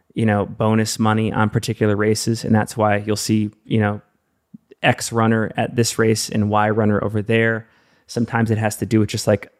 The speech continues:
a passion project. Maybe they grew up in the area and that race means a lot to them, but otherwise it's, like, sort of like a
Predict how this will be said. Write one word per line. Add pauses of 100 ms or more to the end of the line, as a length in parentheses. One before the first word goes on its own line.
a
passion
project.
Maybe
they
grew
up
in
the
area
and
that
race
means
a
lot
to
them,
but
otherwise
it's,
like,
sort
of
like
a